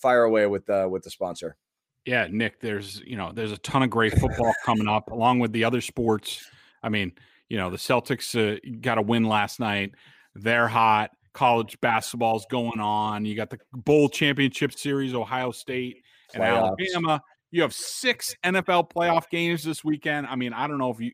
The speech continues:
Speaker 2: about you guys, but I, I kinda wanna get some money in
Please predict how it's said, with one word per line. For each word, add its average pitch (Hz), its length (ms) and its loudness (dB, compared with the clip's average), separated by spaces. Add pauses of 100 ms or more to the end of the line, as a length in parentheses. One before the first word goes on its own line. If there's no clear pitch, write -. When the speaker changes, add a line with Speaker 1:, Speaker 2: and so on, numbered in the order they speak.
(260)
Speaker 2:
about 110 320 -2
you 123 120 0
guys, 95 360 -2
but 95 180 -6 (580)
I, 107 300 -2
I 123 40 0
kinda 110 240 0
wanna 98 180 2
get 90 160 -4
some 98 140 -6
money 95 260 0
in 90 240 -4